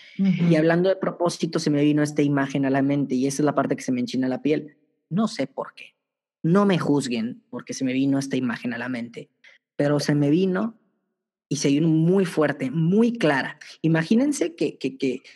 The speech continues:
Speaker 2: como un sueño muy vívido, ¿ok?
Speaker 1: Ok.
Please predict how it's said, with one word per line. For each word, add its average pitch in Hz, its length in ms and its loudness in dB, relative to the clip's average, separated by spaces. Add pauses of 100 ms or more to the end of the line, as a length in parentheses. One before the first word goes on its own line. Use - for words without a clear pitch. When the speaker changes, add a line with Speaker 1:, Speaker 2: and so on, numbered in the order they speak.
(160)
Speaker 2:
como 165 220 2
un 214 120 4
sueño 220 340 2
muy 208 360 4
vívido, 160 460 0 (440)
¿ok? 127 120 -4 (1120)
Speaker 1:
Ok. 175 100 -6